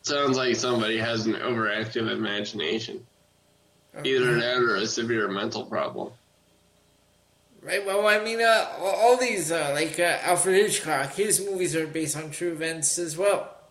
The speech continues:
Speaker 1: Yeah, but that, that, that's a lot easier to buy than, s-,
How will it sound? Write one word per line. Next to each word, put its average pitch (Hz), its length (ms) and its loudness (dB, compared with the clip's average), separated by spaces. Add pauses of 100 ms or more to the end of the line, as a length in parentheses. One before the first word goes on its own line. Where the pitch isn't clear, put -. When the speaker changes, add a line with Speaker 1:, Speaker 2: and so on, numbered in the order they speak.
(720)
Speaker 1:
Yeah, 196 160 4
but 156 240 0
that, 185 260 0
that, 165 320 -4
that's 175 240 0
a 165 60 0
lot 147 320 0
easier 147 480 0
to 127 100 -4
buy 127 480 -4
than, 117 220 0
s-, 117 180 -6